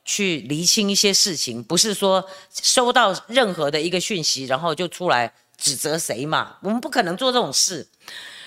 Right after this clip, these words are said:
然后也，也花了一点时间，然后后来五月二十二号的时候，家长又传了 email 给我，还传了两封。好，这个就是我们收到的，所以外界在传什么四月，四月，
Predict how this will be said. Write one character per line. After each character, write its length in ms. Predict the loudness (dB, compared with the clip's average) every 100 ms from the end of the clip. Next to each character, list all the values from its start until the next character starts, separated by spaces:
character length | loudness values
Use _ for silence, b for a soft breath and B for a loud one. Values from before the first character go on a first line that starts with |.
| B
然 120 | 0 4
后 140 | 6
也， 200 | 6 4
也 120 | 4 4
花 200 | 6 6
了 80 |
一 40 | 4
点 160 | 2
时 200 | 0 -2
间， 180 | 0 2
然 80 | 4
后 320 | 4 6 4
后 200 | 4 4
来 100 | 4
五 160 | 4 4
月 160 | 4
二 200 | 6 4
十 280 | 4 0 -2
二 220 | 4 4 6
号 240 | 4 2
的 100 | 0
时 180 | -6 -6
候， 280 | -4 -6 -6 b b b b
家 220 | 4 4
长 200 | 2 2
又 120 | 0
传 260 | 0 0 0
了 100 | 0 -4
email 360 | 0 4 4 2
给 240 | 0 -4
我， 240 | -4 -6 -4
还 120 | -2
传 200 | 2 2
了 80 | 2
两 160 | 0 -2
封。 400 | -2 0 0 -2 -16 _ B B B B
好， 300 | B 2 2 -4
这 80 | 0
个 120 | 2
就 140 | 4 2
是 120 | 2
我 160 | 2 0
们 120 | 0
收 260 | 2 2
到 200 | 4 2
的， 100 | 2
所 120 | 4 4
以 160 | 4 4
外 180 | 6
界 180 | 6 4
在 140 | 6 4
传 300 | 4 4 4
什 100 | 0
么 80 | 0
四 360 | 2 2 4
月， 200 | 6 4
四 280 | 4 0 2
月， 200 | 4